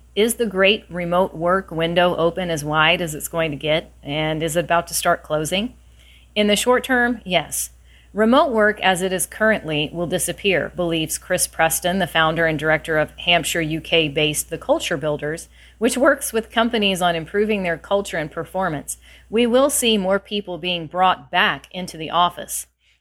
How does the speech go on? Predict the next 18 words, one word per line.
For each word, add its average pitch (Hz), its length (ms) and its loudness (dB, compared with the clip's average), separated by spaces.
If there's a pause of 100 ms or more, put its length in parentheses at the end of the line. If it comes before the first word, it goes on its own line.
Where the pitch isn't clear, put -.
(140)
It's 214 180 0
an 247 200 4
inevitability 226 800 2
for 190 120 -8
some 233 300 2
organizations, 165 840 -4
he 175 140 -10
believes. 160 640 -12
The 190 100 -4
pandemic 254 540 2
way 247 160 0
of 214 100 -2
working 190 380 -4
during 170 220 -4
lockdown 165 540 0
was 151 180 -8
never 190 500 2
sustainable. - 920 -4